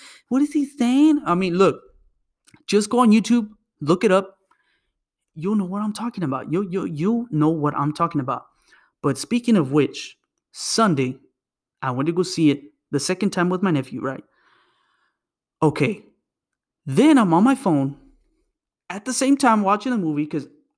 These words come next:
let, let, let me, let me just put it out there. There's gonna be some hater raids in here, but I am a very big Dallas Cowboys fan.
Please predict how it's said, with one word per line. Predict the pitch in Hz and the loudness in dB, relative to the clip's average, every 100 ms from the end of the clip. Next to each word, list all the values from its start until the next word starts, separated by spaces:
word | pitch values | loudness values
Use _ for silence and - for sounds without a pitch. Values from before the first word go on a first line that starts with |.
| _ _ _ _ _ | _ _ _ _ _
let, | 160 165 - | -2 -2 0
let, | 160 156 | 0 2
let | 165 | 2
me, | 208 | 0
let | 170 165 | 0 0
me | 202 | 0
just | 156 196 196 | 0 -4 -2
put | 196 | 0
it | 226 | 2
out | 160 160 | 0 -2
there. | 151 147 _ _ _ _ _ - | -4 -6 _ _ _ _ _ -12
There's | 123 | -4
gonna | 143 143 | 0 0
be | 156 | -2
some | 143 | -4
hater | 151 165 156 | -2 0 0
raids | 151 143 | 2 2
in | 147 | 2
here, | 143 151 - _ _ _ _ - | 2 0 -6 _ _ _ _ -8
but | 131 | -6
I | 139 170 | -4 -2
am | 175 | 0
a | 139 | 0
very | 127 147 196 | 0 0 0
big | 156 139 135 - _ _ _ _ | -2 -2 -2 -8 _ _ _ _
Dallas | 143 135 139 139 - - _ _ | -4 -2 -2 -4 -6 -16 _ _
Cowboys | - 135 131 131 131 - _ | -2 0 0 -2 -2 -6 _
fan. | - 143 131 117 | -8 -6 -6 -8